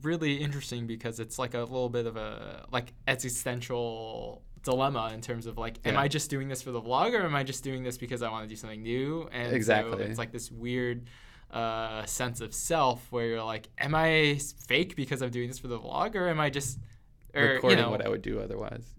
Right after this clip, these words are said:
Speaker 1: Right.
Speaker 2: Yeah.
Speaker 1: Um, but, I mean, it's, it's interesting, too, because you say that it's something that you are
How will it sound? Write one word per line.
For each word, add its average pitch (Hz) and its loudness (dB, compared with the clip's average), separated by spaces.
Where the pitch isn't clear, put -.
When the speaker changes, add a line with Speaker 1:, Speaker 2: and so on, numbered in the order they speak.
Speaker 1:
Right. 135 2
Speaker 2:
Yeah. 101 -6
Speaker 1:
Um, 135 0
but, 160 6
I 170 6
mean, 156 2
it's, 143 -2
it's - 0
interesting, 180 -2
too, 143 -4
because 123 -2
you 113 -6
say 117 -2
that 113 -6
it's 117 -6
something 117 -6
that 113 -10
you 117 -4
are 110 -6